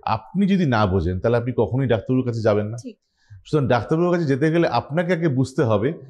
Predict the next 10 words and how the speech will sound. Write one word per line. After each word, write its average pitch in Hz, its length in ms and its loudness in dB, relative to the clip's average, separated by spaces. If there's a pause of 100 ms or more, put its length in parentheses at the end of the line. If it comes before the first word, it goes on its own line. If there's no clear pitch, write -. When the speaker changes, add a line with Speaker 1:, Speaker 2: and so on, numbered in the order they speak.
(180)
Speaker 1:
যে 123 180 -2
আপনার 147 440 -2
সত্যি 147 400 -2
সত্যি 180 280 -2
ডিজিজটা 123 460 0
হয়েছে 98 360 -2
কিনা। 69 300 -10 (760)
সেটার 190 400 -2
জন্য 139 200 -2
প্রথম 147 380 -2